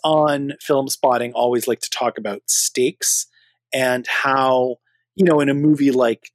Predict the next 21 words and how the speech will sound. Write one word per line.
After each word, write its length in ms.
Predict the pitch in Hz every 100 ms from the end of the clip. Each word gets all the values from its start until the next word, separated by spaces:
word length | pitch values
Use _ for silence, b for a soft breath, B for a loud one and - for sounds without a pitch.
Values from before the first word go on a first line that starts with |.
| -
Tenet 440 | - 135 127 123 -
or 120 | 120
a 40 | 117
movie 420 | 131 127 127 123
like, 300 | 117 117 -
you 80 | 117
know, 80 | 113
your 160 | 113
average 360 | 117 117 110 -
superhero 440 | 123 117 120 120
movie, 320 | 117 117 117 - B B B
the 40 | -
stakes, 440 | - - 156 -
generally 340 | - 143 139 127
speaking, 380 | - 135 131
are 120 | 123 110
quite 320 | - 127 110
low 480 | 127 202 160 135 127 _ _ _ _ _ -
because 320 | - 143 -
you 80 | 139
know 600 | 139 139 135 131 120